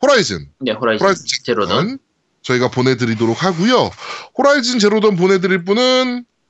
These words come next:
Speaker 1: 어, 저는 콘솔이 조아님.
Speaker 2: 네, 콘솔이 조아님이 좋네요, 사실.
Speaker 1: 네. 저는
Speaker 2: 어.
Speaker 1: 콘솔이 조아님이 좋았습니다.
Speaker 2: 네,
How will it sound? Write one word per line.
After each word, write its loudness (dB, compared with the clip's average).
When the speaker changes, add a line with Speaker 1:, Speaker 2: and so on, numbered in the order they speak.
Speaker 1:
어, 4
저는 0
콘솔이 2
조아님. -2
Speaker 2:
네, 0
콘솔이 -4
조아님이 -2
좋네요, -4
사실. -4
Speaker 1:
네. -2
저는 2
Speaker 2:
어. -2
Speaker 1:
콘솔이 2
조아님이 -2
좋았습니다. -6
Speaker 2:
네, -4